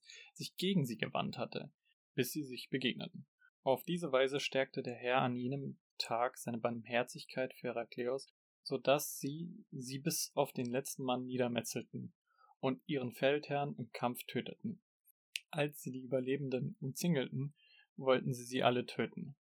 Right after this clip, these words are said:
Doch sie appellierten: "Gott, der liebevolle und gütige Herr, erbarme dich unserer, obwohl wir der Gnade nicht würdig sind." Daraufhin befahl Herakleios, sie freizulassen,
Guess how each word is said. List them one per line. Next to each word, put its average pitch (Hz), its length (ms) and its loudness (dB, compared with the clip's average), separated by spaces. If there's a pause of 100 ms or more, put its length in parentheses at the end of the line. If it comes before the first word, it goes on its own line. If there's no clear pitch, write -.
(120)
Doch 135 160 2
sie 147 200 -4
appellierten: 147 720 0 (760)
"Gott, - 360 6 (160)
der 123 100 6
liebevolle 135 720 4
und 123 220 -4
gütige 131 420 0
Herr, 120 260 0 (380)
erbarme 123 460 10
dich 131 380 0 (600)
unserer, 127 680 4
obwohl 127 540 2
wir 120 280 -6
der 120 180 -2
Gnade 117 320 -2
nicht 117 300 -6
würdig 110 320 -6
sind." - 280 -6 (100)
Daraufhin 120 440 0
befahl 117 340 2
Herakleios, 117 580 -4
sie 104 100 -8
freizulassen, 120 760 -4